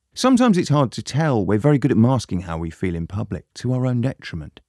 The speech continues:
Instead of asking for help, we just clam up, shut up and tune out. Instead of admitting that we're having a tough time, we think we can do it on our own despite the fact we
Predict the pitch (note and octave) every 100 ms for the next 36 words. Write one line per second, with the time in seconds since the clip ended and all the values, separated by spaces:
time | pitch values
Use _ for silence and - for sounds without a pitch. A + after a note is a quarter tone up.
0 | _ B2+ - C#3+ B2+ B2+ A#2 A#2+ G#2 G#2
1 | A#2 A2+ G#2 - - F2 F2+ B2 F3+ _
2 | - - G2 G#2+ C#3+ A2 - D3 D3 G#3
3 | G#3+ - - C3+ E3+ E3+ E3 D#3+ F3 -
4 | F3+ C3+ F2 E2 F#2 G#2+ G2+ G2 A2 G2
5 | - C#3 A#2+ E2+ F2+ - D3+ D3 - G2+
6 | F2 D#2 D#2 D#2 G2+ D3+ D3+ C3+ B2 -
7 | D3+ D#3 - - G#2 - G2 E2